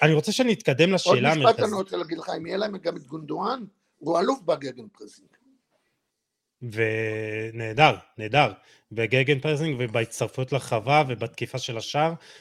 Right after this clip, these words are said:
Speaker 1: אז, אה, הוא, הוא כבר, אה, הוא כבר רגיל לזה מפפ.
Speaker 2: אגב,
Speaker 1: אה,
Speaker 2: יש שמות, יש שמות כאילו
Speaker 1: כן.
Speaker 2: ביירן רוצים להביא אותו שם, אבל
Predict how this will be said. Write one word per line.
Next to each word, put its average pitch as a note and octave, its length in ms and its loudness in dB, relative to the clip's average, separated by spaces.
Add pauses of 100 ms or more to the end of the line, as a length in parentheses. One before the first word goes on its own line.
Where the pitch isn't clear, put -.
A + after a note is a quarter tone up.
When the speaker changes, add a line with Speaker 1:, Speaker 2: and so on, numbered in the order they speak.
(160)
Speaker 1:
אז, A2 360 -4
אה, A2+ 340 0
הוא, A#2 220 -8
הוא A#2 220 -6
כבר, A2+ 260 -4
אה, A#2+ 200 2 (920)
הוא C#3+ 140 -4
כבר D#3 160 4
רגיל E3 260 6
לזה D3+ 160 2
מפפ. B2+ 380 -4 (1700)
Speaker 2:
אגב, D3 120 -2
Speaker 1:
אה, B2+ 100 8
Speaker 2:
יש C3 300 8
שמות, C3+ 180 4 (240)
יש F3 220 8
שמות A3 280 4
כאילו G#3 160 4
Speaker 1:
כן. - 80 8
Speaker 2:
ביירן F#3+ 260 2
רוצים F#3 320 -10
להביא E3+ 220 -6
אותו - 240 -12
שם, - 180 -18
אבל F#2+ 240 -16